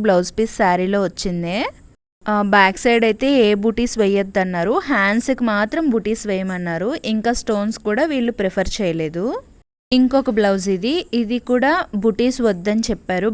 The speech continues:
బ్యాక్ సైడ్ హ్యాండ్స్ మొత్తం వర్క్ ఉంటది. మీకు తెలుసు కదా, మీలో ఎవరైనా వర్క్ చేయించుకోవాలనుకుంటే కనుక సెవెన్ త్రీ ఎయిట్ టూ వన్ టూ త్రీ డబల్ టూ జీరోకి కాల్ కానీ మెసేజ్ కానీ చేయొచ్చు. ఇక్కడైతే నేను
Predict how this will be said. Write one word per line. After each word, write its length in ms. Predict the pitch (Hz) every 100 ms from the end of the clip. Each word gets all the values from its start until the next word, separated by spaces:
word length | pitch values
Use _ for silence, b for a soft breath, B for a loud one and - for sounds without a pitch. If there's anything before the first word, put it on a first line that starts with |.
| 208
బ్యాక్ 240 | 175 180 -
సైడ్ 240 | 170 185 359 -
హ్యాండ్స్ 380 | 233 202 240 262 233
మొత్తం 320 | 220 - 302 247
వర్క్ 240 | 190 - 208
ఉంటది. 380 | 185 170 170 269 508 B B B - 220 233
మీకు 260 | 247 247 247 247 226
తెలుసు 240 | 208 - -
కదా, 180 | 214 269 359
మీలో 200 | 285 233 196
ఎవరైనా 280 | 196 220 247 214
వర్క్ 160 | 190 -
చేయించుకోవాలనుకుంటే 880 | 220 208 - 208 202 185 196 190 190 185
కనుక 300 | 185 190 277 403 -
సెవెన్ 300 | 226 185 208
త్రీ 100 | 208 208
ఎయిట్ 180 | 190 -
టూ 60 | 196 190
వన్ 180 | 180 180
టూ 120 | 190
త్రీ 100 | 220 339 247
డబల్ 240 | 196 190 208
టూ 60 | 208
జీరోకి 380 | 190 185 185 285 294 240
కాల్ 200 | 185 185
కానీ 160 | 190 240 294
మెసేజ్ 280 | 208 185 175 180
కానీ 180 | 202 254 240
చేయొచ్చు. 480 | 175 170 - 180 214 453 - - - _ _ 247
ఇక్కడైతే 460 | - 233 226 240 294 320
నేను 180 | 254